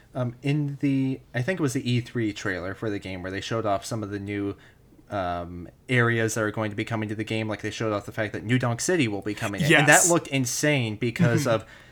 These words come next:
Speaker 1: that's just so different from your typical golf course, right? And that is what you're talking about in terms of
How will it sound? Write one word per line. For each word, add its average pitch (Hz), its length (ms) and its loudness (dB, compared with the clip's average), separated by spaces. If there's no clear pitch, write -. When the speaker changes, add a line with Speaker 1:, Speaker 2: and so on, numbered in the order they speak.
Speaker 1:
that's 135 220 -2
just 160 220 2
so 147 160 4
different 143 360 2
from 120 160 -4
your 117 100 -2
typical 123 380 -4
golf - 300 2
course, 98 340 -4
right? 127 200 2
And 120 120 0
that 139 160 4
is 131 220 2
what 120 80 -6
you're 107 100 -4
talking 139 360 2
about 104 240 -2
in 104 80 -8
terms 113 280 -6
of 107 140 -4